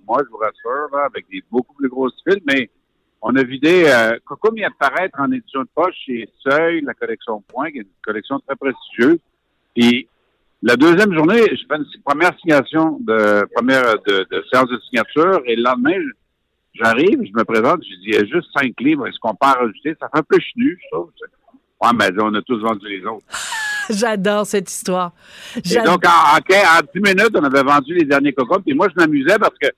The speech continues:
Speaker 1: j'avais Kevin Lambert, qui est un jeune, brillant écrivain,
Speaker 2: Oui.
Speaker 1: qui est un ami à moi, qui était à côté. Puis là, je disais aux gens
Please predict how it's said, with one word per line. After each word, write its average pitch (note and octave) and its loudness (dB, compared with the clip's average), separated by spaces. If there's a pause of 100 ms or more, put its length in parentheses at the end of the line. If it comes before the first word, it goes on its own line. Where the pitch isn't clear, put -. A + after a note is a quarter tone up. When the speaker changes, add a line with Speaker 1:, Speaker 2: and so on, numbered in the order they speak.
(340)
Speaker 1:
j'avais D#3 2
Kevin F#3+ 2
Lambert, E3+ 2
qui C3+ -6
est B2 -4
un A2+ 0 (800)
jeune, C#3+ 2
brillant C3 2
écrivain, A#2 -2 (180)
Speaker 2:
Oui. A#2+ -4
Speaker 1:
qui A2 -6
est A2 -6
un B2 -2
ami B2+ 0
à B2 2
moi, D3+ -2
qui C#3 -14
était D3 -2
à C#3+ 2
côté. C#3+ 2
Puis D#3+ -4
là, F3+ 2
je E3 -2
disais D#3 -2
aux D3 0
gens F3+ -4